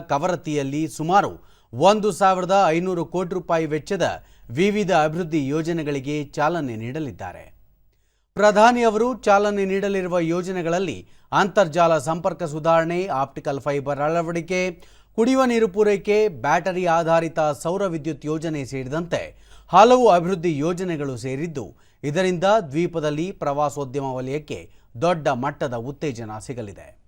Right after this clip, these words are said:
ಪ್ರಧಾನಿ ಅವರು ಕೊಚ್ಚಿ ಮತ್ತು ಲಕ್ಷದ್ವೀಪದ ನಡುವಿನ ಸಾಗರದಾಳದ ಒ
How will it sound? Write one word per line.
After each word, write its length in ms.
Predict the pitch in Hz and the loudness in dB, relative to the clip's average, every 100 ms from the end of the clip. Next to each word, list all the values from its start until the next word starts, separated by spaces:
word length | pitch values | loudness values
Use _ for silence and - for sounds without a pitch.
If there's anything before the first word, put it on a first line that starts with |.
| _ _ _ _ _ _ _ | _ _ _ _ _ _ _
ಪ್ರಧಾನಿ 400 | 196 202 208 233 202 | 0 4 6 6 4
ಅವರು 280 | 196 190 113 117 | 2 0 -4 -6
ಕೊಚ್ಚಿ 400 | - 190 170 226 | -2 -2 -2 -4
ಮತ್ತು 260 | 220 180 226 | -2 -2 -2
ಲಕ್ಷದ್ವೀಪದ 640 | 226 170 - 190 180 170 180 | 0 0 -2 -4 -4 -4 -2
ನಡುವಿನ 440 | 175 165 156 160 170 185 | -2 -2 -2 -4 -2 -4
ಸಾಗರದಾಳದ 840 | 175 147 147 156 151 151 160 185 151 85 - - - | -4 -2 0 0 -2 0 0 2 0 -2 -10 -20 -8
ಒ 100 | 147 | 2